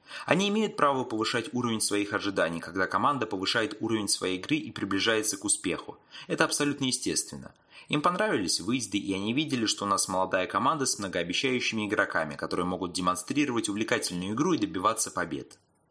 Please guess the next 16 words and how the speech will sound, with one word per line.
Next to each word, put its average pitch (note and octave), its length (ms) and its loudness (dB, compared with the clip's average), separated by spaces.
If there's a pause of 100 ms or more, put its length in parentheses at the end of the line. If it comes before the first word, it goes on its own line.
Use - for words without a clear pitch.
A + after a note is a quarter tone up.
(180)
У B2 80 0
нас F#3 200 4
были F#3 220 0
большие D3+ 400 2
перспективы, C3 760 0
и - 140 -4
это A2 180 0
могло G#2+ 300 2
стать G#2 280 -2
началом D3+ 460 0
новой F3+ 280 2
великой C#3+ 400 -2
главы A#2 320 0
в C3 80 0
истории B2 400 0
клуба, F#2+ 500 -4